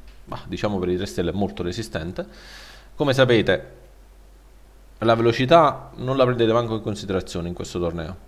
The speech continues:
cioè nel senso che qualunque sia la velocità nel torneo diventano molto rapidi, sia in attacco sia in difesa. Quindi S in medio, però non ci interessa questa cosa qui.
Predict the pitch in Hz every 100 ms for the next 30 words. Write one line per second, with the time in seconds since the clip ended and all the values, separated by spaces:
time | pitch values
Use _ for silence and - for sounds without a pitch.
0 | - 104 95 - 120 117 98 87 - -
1 | - - 123 160 151 135 120 110 101 110
2 | 131 117 104 104 - 117 131 117 104 101
3 | 95 98 101 107 - 87 80 80 95 135
4 | 110 - 120 - - - 104 90 87 -
5 | - - - - - - - - - -
6 | - - - 110 87 82 - - - -
7 | - - 135 - 135 127 107 107 117 110
8 | 110 104 101 104 90 87 - 90 85 -
9 | 82 85 -